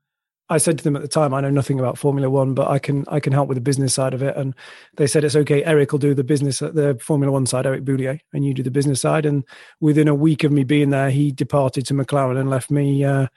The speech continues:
um, up a creek, let's say. Um, and the first race I ever went to, the first race that I really paid any attention to was, was Melbourne twenty fourteen. And I was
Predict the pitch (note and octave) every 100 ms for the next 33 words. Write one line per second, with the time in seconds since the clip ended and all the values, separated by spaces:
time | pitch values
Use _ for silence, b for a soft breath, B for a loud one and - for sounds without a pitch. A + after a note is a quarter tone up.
0 | B B B B B B B B _ _
1 | - C#3 C#3 C3 B2+ B2 - - - -
2 | - D#3 D3+ - _ _ - C#3+ D#3+ D#3
3 | C#3+ C#3+ - F#3+ E3 E3 E3 E3 F3 G3+
4 | F3+ E3+ E3 - F3+ F3+ F3 - E3+ F3
5 | E3 D#3 D#3+ D#3+ D#3 D#3+ F#3 F3 F#3 D#3
6 | C3+ E3 D#3+ D3+ - - E3 D#3+ C#3+ D#3
7 | D3+ D3 D#3 D#3 C#3+ E3+ E3+ D3 C3 C#3
8 | E3+ E3 D#3 D3 E3+ E3 D#3+ F3+ F3 E3
9 | - E3+ D#3+ D#3 D3+ E3+ G3 D#3+ D3 D3
10 | D3